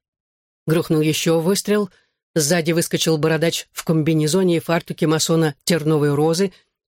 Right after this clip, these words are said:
с семифутовым двуствольным ружьём, пробежал мимо и укрылся за декоративной изгородью современного офисного здания.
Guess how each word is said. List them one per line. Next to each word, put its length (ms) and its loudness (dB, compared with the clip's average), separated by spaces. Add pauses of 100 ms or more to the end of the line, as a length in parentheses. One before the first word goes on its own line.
с 100 -4
семифутовым 880 0
двуствольным 680 0
ружьём, 500 0 (420)
пробежал 460 0
мимо 300 2
и 100 0
укрылся 540 0
за 140 0
декоративной 760 0
изгородью 540 0 (200)
современного 720 2
офисного 520 0
здания. 440 -4